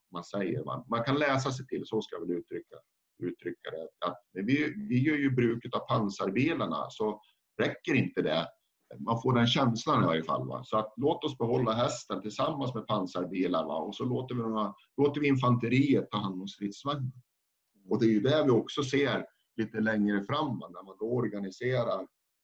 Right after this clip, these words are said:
trettionio, när Göta Levgard läggs ner,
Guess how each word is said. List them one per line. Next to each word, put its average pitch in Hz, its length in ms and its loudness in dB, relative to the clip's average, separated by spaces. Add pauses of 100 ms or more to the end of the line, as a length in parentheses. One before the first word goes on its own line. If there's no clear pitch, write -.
(120)
trettionio, 131 800 2 (500)
när 110 320 0
Göta 110 360 0
Levgard 113 720 -2 (380)
läggs 107 320 -6
ner, 113 380 -4